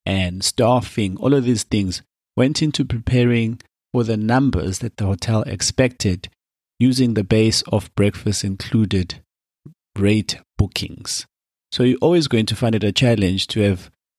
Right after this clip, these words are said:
a hotel give you back, let's say, breakfast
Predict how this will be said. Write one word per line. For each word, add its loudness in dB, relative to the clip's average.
a 0
hotel 2
give 0
you 2
back, 0
let's 0
say, 0
breakfast 0